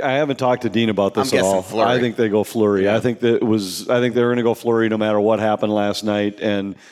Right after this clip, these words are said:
Speaker 1: you've got back-to-back Saturday, Sunday. They'll each get one of those. And I,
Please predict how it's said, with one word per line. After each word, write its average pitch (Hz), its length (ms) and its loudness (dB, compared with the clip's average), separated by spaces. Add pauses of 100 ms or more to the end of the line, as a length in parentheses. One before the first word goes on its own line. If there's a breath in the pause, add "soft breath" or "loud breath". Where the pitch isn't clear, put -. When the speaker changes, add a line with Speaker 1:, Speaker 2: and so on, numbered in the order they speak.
(100)
Speaker 1:
you've 117 120 -6
got 117 140 0
back-to-back 123 580 -2
Saturday, 117 440 0
Sunday. 117 440 0
They'll 104 260 2
each 123 180 0
get 131 160 2
one 120 220 -2
of 110 60 -4
those. 113 460 0 (600 loud breath)
And 107 400 0
I, 110 380 0